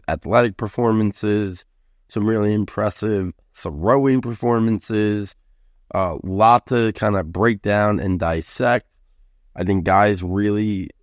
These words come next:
solidified their status, helped their draft status. I think some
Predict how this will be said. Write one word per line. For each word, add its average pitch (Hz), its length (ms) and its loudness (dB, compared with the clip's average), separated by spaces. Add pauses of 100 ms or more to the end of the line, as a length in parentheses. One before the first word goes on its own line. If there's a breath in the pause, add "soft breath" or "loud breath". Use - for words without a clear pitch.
(120)
solidified 120 760 0
their 117 140 -2
status, 113 580 -2 (100)
helped - 340 -4
their 120 160 0
draft 113 320 -2
status. 110 540 0
I 98 80 -6
think 98 180 -4
some 107 460 0